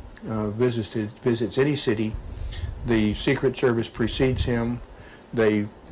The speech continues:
select the hospital where he'll go. They select the physician.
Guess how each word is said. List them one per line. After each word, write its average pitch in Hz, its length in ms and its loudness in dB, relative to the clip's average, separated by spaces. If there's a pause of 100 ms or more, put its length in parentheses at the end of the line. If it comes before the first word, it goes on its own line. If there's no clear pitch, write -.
(180)
select 131 460 2
the 120 100 2
hospital 123 540 2
where 113 240 2
he'll 107 200 0
go. 113 280 2
They 104 160 2
select 123 420 2
the 120 100 -4
physician. 113 640 -2